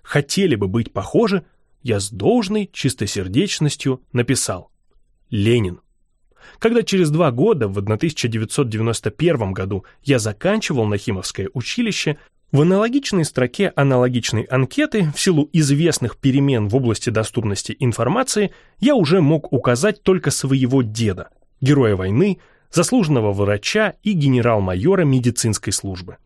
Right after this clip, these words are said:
К счастью, никто более не требует от меня заполнения подобного бланка. Но если бы пришлось,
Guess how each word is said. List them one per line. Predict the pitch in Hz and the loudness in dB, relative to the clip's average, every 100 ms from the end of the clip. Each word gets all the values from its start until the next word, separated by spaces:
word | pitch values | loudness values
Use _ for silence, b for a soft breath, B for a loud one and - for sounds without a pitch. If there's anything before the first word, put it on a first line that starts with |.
| _ _ _ _ _ | _ _ _ _ _
К | - | -4
счастью, | - 247 - 165 | 0 0 2 0
никто | 143 202 | 2 0
более | 131 175 147 | 2 2 4
не | 127 117 | 2 0
требует | 135 202 131 107 | -2 0 0 -2
от | 98 | -4
меня | 101 135 165 | -2 0 0
заполнения | 113 104 101 127 131 110 | -2 0 0 2 0 0
подобного | 104 107 107 101 98 | 0 0 0 0 0
бланка. | 104 101 90 - _ _ _ - - - | 0 -2 -4 -14 _ _ _ -20 -10 -2
Но | 127 | 0
если | 113 - 98 | 0 -4 -6
бы | 90 | -6
пришлось, | 95 - 175 190 | -8 -4 -4 -4